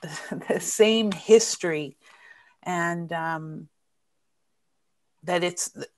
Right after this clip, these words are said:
in, in that collective, right? That because we all,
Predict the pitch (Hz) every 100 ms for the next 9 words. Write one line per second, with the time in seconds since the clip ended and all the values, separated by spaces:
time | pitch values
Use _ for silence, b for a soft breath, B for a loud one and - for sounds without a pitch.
0 | - 196 175 - - 196 190 - - -
1 | 180 185 - - 165 147 - - _ _
2 | _ b b b - 175 170 - 165 -
3 | _ 170 196 220 202 202 208 196 233 233
4 | 208 180 -